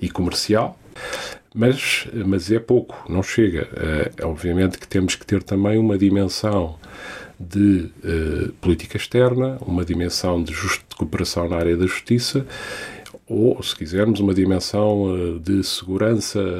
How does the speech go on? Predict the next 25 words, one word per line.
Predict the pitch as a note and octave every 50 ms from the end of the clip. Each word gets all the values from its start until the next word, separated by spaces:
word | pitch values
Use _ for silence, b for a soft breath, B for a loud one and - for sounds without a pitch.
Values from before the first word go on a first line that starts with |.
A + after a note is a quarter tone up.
| F2 E2+ E2 E2 E2 E2 - E2+
coletiva | - - - - F2+ F2+ - - A#2 A2+ A2 F#2+ G2+ F#2+ F2+ F2+
em | F2+ F2
sentido | - - - F2+ F2+ - - G2 F#2+ F2 F2 F2 F2 E2+ E2 E2 E2 - - - -
lato, | G2+ B2 C#3 D3+ - - -
ou | F2+ E2
seja, | - - - E2 D#2+ D#2 E2 E2+ E2 D#2+ E2 E2+
a |
dimensão | E2 F2 F#2+ F2+ F2+ F2+ F2 - - F#2+
de | E2 -
segurança | - F#2 F#2 F#2 F#2 - - F#2+
interna | F#2 F2+ - G#2 A2 A2 A#2 A#2+ B2 C3 B2+ B B B B B B B B
e | - G2 G2+
a | F#2+
de | F2+ -
segurança | - - - - F#2 F#2+ F#2+ F2+ - F#2+
externa, | F2+ - - G2 G2+ G#2+ G#2+ G#2+ G#2 G#2 - - - -
eh, | D2+ E2 D#2+ D#2 D2+ D2+ D#2 - - - - -
questões | - - - F2+ F2 E2
de | -
defesa. | - - - D#2 C2+ C#2+
Portanto, | - - - - C#2 B B B B B B B B B B B -
a | A2 A#2+
questão | A#2+ - - - - B2 G2+ F2
dos | D#2+ F2 - -
cidadãos, | - G2+ F#2 F#2+ F#2 F#2 G2+ G#2 G#2+ A#2 B2+ B2 B2 - - -